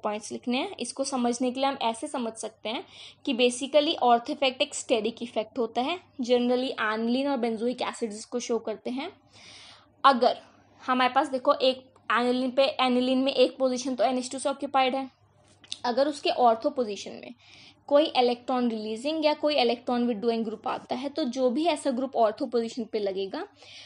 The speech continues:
वो उस पर्टिकुलर aniline की या जो भी हमारा कंपाउंड है उस कंपाउंड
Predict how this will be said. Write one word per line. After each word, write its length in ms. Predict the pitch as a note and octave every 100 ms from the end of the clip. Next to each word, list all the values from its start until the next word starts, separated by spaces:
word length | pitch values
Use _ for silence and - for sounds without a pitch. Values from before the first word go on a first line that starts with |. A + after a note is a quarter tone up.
| - A#3
वो 460 | G3+ C#4+ G#4+ - - _ _ _ _ _ _
उस 240 | F#4+ F#4+ - -
पर्टिकुलर 580 | C#4 B3+ C#4+ C#4+ D4+ -
aniline 520 | A#3+ A#3 A#3 A#3 A3+ A#3
की 120 | A3
या 100 | A#3
जो 200 | A3 C#4+
भी 100 | D4
हमारा 320 | F4+ D4 C4 C4+
कंपाउंड 600 | C4+ B3 B3 A#3 A#3 B3
है 100 | -
उस 160 | F#4 -
कंपाउंड 480 | D4+ C#4 A#3 A3+